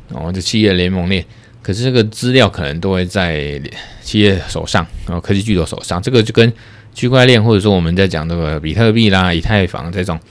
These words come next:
就比较背道而驰，因为他们是讲说我是抗审查，我是，呃，去中心化或自己的东西。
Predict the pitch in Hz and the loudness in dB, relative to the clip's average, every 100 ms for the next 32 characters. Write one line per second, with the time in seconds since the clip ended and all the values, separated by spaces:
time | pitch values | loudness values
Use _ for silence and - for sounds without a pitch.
0 | - - - - - - - - - 120 | -20 -20 -20 -20 -20 -20 -20 -16 -4 2
1 | 104 87 80 113 107 95 90 85 82 82 | 2 2 -2 0 2 2 0 -2 -2 -4
2 | 85 110 101 80 82 71 92 98 98 92 | 0 2 2 0 -2 -4 -2 0 0 -2
3 | 90 98 80 85 87 80 - - - - | -2 -6 -10 -6 -4 -4 -8 -20 -20 -10
4 | 90 - 95 90 - 113 - 62 - - | -8 -4 -4 -4 -4 -4 -4 -6 -8 -10
5 | - - - 92 85 - - - - 85 | -10 -10 -8 -6 -6 -8 -18 -20 -12 -6
6 | 78 69 76 110 98 95 98 90 87 - | -4 -4 -4 -2 0 0 0 0 -2 -2
7 | 123 67 62 76 76 - 73 87 | -4 -4 -8 -10 -10 -8 -10 -12